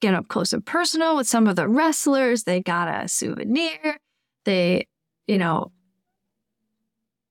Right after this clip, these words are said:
it just went perfect. And everybody was so happy. And then as soon as all of that adrenaline wore away and the feeling of overstimulation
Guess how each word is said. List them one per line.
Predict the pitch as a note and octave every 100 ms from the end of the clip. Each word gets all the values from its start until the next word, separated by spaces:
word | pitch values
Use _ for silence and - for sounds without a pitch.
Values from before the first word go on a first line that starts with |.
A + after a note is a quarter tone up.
| _ _
it | A3
just | C#4+ C4
went | D#4+
perfect. | D#4 G#4 - G#3+ - - _ _ _ _ -
And | C#4+
everybody | D4+ D#4+ D#4+ D#4+
was | D#4
so | D#4+ E4
happy. | E4 F#4+ C4 F3+ - _ _ _ _ _ _ _ _
And | - A#3+
then | C#4+
as | C#4 -
soon | A#3+ C4+ C#4+
as | A3 G#3+
all | E3 G#3+ A#3
of | A3+
that | G#3 G3 - - G#3+
adrenaline | G3+ F#3+ G3 G#3 G#3
wore | G3+ F3+ F#3
away | F#3 F3 E3+ G#3 B3 _ _ _ _ _ _ _ _ _ _ _ _ _ _ _ _ _ _ _ _
and | G3 F#3 F3+ -
the | - G#3 G3
feeling | G3 - G3+ A3 A3 G3+
of | F#3 F3
overstimulation | - G3+ G#3 A3 - A3 G#3 F#3 F3+ F#3 A#3 A3+